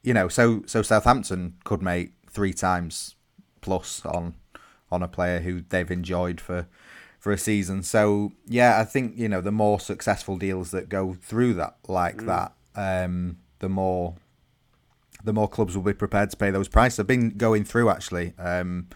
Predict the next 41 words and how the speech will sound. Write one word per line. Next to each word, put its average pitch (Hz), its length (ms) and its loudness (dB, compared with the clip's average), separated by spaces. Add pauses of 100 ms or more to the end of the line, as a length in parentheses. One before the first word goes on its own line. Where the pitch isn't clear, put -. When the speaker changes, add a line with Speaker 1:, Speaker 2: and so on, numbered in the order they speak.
(240)
Speaker 1:
just - 220 -4
kind 95 160 0
of 87 80 -6
City 92 240 -6
sales 92 380 0
over 87 140 -2
the 87 80 -4
past - 260 -6
few 87 120 -4
years, 90 320 -2
and, 85 200 -8 (460)
you 151 80 0
know, 110 140 6
there, 107 140 2
there's 117 240 -4
plenty 113 280 4
who've 101 100 2
had 98 180 4
good 101 160 -2
careers, 98 440 0
but - 260 -4 (420)
the 104 200 -2
sort 95 260 -2
of, 95 60 -4
the 101 80 -2
more 104 240 2
years, 95 480 -2 (460)
the, 117 100 2
the 120 200 -2
more 123 200 4
recent 113 320 0
you 98 120 -4
get, 104 200 2
the 90 80 -6
fewer 98 300 -2
kind 95 240 -2
of, 92 360 -6 (120)
um, 90 640 -2 (1040)
sort 90 260 -2
of 87 160 -10 (560)
bad 101 340 2